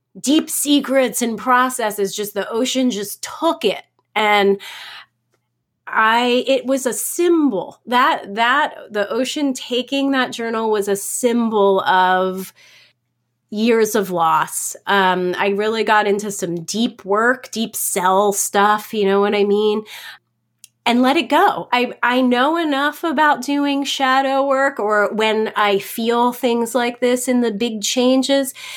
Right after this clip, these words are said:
that I gotta go through it. I have to feel it. I have to remember my resources and reach out for 'em,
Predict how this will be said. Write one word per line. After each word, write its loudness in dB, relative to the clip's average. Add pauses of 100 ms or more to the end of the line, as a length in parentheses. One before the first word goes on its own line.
(120)
that 2
I 0
gotta 2
go 2
through -2
it. -2 (460)
I 0
have -2
to -10
feel -2
it. 0 (460)
I 2
have 0
to -4
remember 2
my 4
resources 0
and -2
reach -2
out 2
for 0
'em, -4